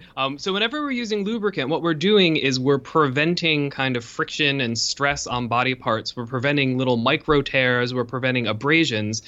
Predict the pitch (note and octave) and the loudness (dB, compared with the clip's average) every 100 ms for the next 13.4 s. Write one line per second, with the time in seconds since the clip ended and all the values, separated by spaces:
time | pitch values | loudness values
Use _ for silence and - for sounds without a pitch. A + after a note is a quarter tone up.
0 | - - C#3+ D#3+ G3 F#3+ E3 - D#3 F#3 | -12 0 2 4 2 2 2 0 -2 -2
1 | A#3 G3 D3+ B2 A2 A2 A2 A2+ A#2+ A#2 | 0 -2 0 -2 -2 -2 -2 -2 -4 -4
2 | B2 F#2+ C3 D3+ - C#3 B2 C3 C3+ B2 | -4 -2 0 0 0 -2 -2 -4 -2 0
3 | A2 - A#2+ A2+ G#2+ G#2 G#2+ - - - | -2 -2 2 4 4 2 -4 -18 -6 0
4 | A2 G#2 G#2 - - - - - A#2+ C#3+ | 2 2 -2 -8 -18 -18 -10 -4 -2 2
5 | C3+ B2+ A#2 A2+ A2+ A2+ A#2 G#2+ A2 G#2 | 4 4 2 0 0 0 -4 -8 -6 -4
6 | G#2 A2+ G#2 A2 G#2+ G#2 G#2+ G#2 A2 G2+ | -4 -6 -4 -2 -2 -2 -4 -4 -4 -4
7 | G2 F#2 - G2 G#2+ G#2 F2 A2 A2+ B2 | -4 -6 -6 -2 0 0 0 -2 0 0
8 | A#2 G#2+ G#2+ G#2+ - A2 - C3 - A2+ | 0 2 2 -2 -2 -4 -2 -2 0 2
9 | G#2+ G#2 G2 G#2+ G2+ G#2 G2 - C3 B2+ | 2 0 -2 -4 -6 -6 -4 -2 0 2
10 | A#2 A#2 - G#2+ G#2+ G#2+ G#2 G#2 G#2+ A2+ | 0 -2 -2 -2 0 2 0 -2 -6 -6
11 | A2 G#2+ G2 G2+ G2+ G2+ G2 G2 G#2 - | -4 -4 -2 -2 -2 0 2 0 -2 -6
12 | F#2+ F#2+ F#2 G#2 G#2 - G2 F#2 E2+ - | -2 0 2 0 0 -4 -2 0 -2 -4
13 | E2 - C#2+ A2+ | -4 -4 -6 -8